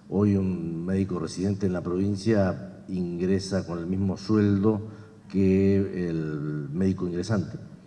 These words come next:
con lo cual estamos fom-, buscando de alguna u otra manera, este, reforzar todos nuestros, nuestros planteles. Y, ah, como decía, esto de las distintas zonas, no es lo mismo ser un profesional en una ciudad como Viedma, confortable, amigable,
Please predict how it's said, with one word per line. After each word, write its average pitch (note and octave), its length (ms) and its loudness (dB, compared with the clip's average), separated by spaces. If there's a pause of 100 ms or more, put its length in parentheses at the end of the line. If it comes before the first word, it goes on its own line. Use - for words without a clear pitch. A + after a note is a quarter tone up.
(280)
con F#2 140 2
lo F2+ 100 0
cual F#2+ 400 2
estamos F2+ 380 -2 (200)
fom-, G2 280 0
buscando A#2 560 6
de F#2+ 100 2
alguna G2+ 340 2
u G2 40 4
otra G#2 240 4
manera, G2+ 420 4 (400)
este, D#2+ 300 -4 (420)
reforzar F2+ 460 -2
todos E2+ 200 -2
nuestros, D#2+ 600 -6
nuestros E2+ 240 -8
planteles. C#2 640 -12 (100)
Y, E2 140 -6
ah, E2 120 -10
como G2 200 -4
decía, A2+ 280 4
esto A2 240 2
de F#2 180 4 (320)
las F#2 100 -2
distintas G2+ 360 -2
zonas, F#2+ 420 2 (600)
no G2+ 80 2
es G#2+ 40 4
lo G#2 80 2
mismo G#2+ 280 4
ser G#2+ 240 2
un F2+ 480 0
profesional G2 560 2
en G2 80 6
una F#2 160 2
ciudad G2+ 320 2
como G2+ 180 0
Viedma, A#2+ 480 6
confortable, A2+ 640 8
amigable, B2 640 8